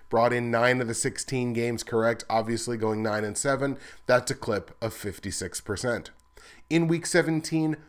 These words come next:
five teams all tied for the weekly best mark at eleven and five in Week seventeen, which is pretty damn impressive.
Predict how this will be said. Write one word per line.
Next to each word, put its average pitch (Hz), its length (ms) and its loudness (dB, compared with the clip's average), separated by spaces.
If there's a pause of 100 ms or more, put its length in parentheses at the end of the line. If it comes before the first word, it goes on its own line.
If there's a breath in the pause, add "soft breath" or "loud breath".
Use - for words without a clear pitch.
five 143 640 6
teams 131 560 2
all 113 260 2
tied 117 640 2 (180 loud breath)
for - 160 -6
the 104 120 2
weekly 127 460 0
best 117 380 -2
mark 110 440 -2
at 107 180 -2
eleven 113 640 0 (100)
and 113 220 -4
five 110 580 2
in 101 180 -6
Week 107 200 -4
seventeen, 127 720 0 (240 loud breath)
which 151 200 4
is 160 120 4
pretty 117 420 -2
damn 98 400 -2
impressive. 107 680 -2